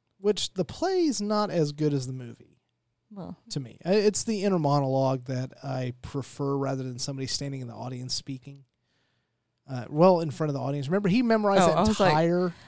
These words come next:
Speaker 2: I was like, "Who was standing in the audience <laughs> when we saw it?"
Speaker 1: The guy that was, that played, uh,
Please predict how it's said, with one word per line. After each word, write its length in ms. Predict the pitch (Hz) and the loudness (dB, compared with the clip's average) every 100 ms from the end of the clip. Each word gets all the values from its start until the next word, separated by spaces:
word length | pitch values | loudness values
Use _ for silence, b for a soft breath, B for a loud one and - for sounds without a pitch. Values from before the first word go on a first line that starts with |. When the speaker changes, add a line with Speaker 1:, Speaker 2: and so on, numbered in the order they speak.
| B | B
Speaker 2:
I 40 | |
was 120 | 180 214 | -6 -4
like, 100 | - | -4
"Who 120 | 247 | -4
was 80 | 269 | -6
standing 320 | - 208 202 - | -6 -6 -6 -6
in 120 | 226 | -8
the 80 | 254 | -8
audience 500 | 123 143 156 190 160 | -8 -8 -4 -2 0
<laughs> 140 | - | 2
when 120 | 190 | 2
we 100 | 170 | 2
saw 160 | 202 185 | -2 -4
it?" 140 | - | -6
Speaker 1:
The 100 | 165 | -4
guy 200 | 160 208 | 2 4
that 220 | 220 196 160 | 6 4 2
was, 120 | 143 | 0
that 340 | 147 151 135 - | 2 0 0 -8
played, 420 | - 147 147 135 | -4 0 0 -2
uh, 280 | 131 120 | -4 -6